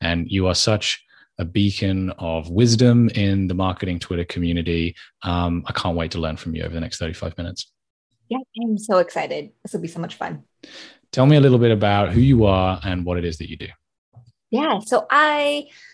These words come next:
Speaker 2: let's see, uh, right now I am the marketing architect over at SparkToro, the audience research startup.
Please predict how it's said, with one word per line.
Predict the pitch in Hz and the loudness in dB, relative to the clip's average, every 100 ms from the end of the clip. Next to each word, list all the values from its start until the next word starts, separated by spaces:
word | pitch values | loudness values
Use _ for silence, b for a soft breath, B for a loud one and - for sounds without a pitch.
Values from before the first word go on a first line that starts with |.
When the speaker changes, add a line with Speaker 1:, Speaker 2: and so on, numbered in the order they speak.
| b | b
Speaker 2:
let's | 269 277 | -6 -6
see, | - 233 214 165 - | -4 2 2 2 0
uh, | 208 214 202 196 - | 4 6 6 4 0
right | - 214 | 0 2
now | 214 277 220 214 - | 2 2 2 0 0
I | 208 | -2
am | 208 208 208 | -2 -2 -2
the | 208 208 | -2 -2
marketing | 202 185 208 220 220 | -2 -4 -4 -4 -4
architect | - 170 170 - 185 - _ | -4 -4 -6 -10 -10 -10 _
over | - 185 185 | -6 -2 0
at | 170 | -2
SparkToro, | - - 170 170 156 156 170 202 - | -4 -4 -4 -2 -2 0 -2 -4 -6
the | 180 - | -4 0
audience | 165 170 170 170 175 | 0 0 -4 -4 -6
research | 170 151 - | -6 -6 -8
startup. | - 160 165 220 | -4 -2 -2 -6